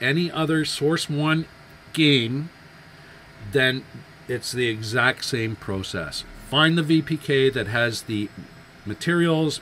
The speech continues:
models, particles, and sound folders in them. Create a new, uh, load them up, load that V P K D I R up into G C F scape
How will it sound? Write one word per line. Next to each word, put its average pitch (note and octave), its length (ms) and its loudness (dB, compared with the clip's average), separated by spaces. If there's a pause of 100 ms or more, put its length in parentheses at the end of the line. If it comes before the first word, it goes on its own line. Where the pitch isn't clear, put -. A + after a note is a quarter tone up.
models, C#3 760 2 (260)
particles, D#3+ 720 0
and A2 180 -4
sound D#3 400 -2
folders C#3 480 4
in B2+ 240 -2
them. B2 280 -6 (760)
Create E3+ 600 2
a D3+ 100 -2
new, D3 420 4
uh, A#2+ 260 0
load D3 340 0
them D#3+ 340 2
up, C#3+ 160 -2 (260)
load C#3 360 2
that E3 200 2
V C#3+ 220 0
P D3 160 -4
K C3+ 460 2 (520)
D D3 160 4
I C3 200 4
R B2+ 280 0 (100)
up B2+ 220 -2 (140)
into C3+ 880 -2 (280)
G C#3 180 -4
C C#3 200 0
F C#3 140 2
scape C#3+ 380 2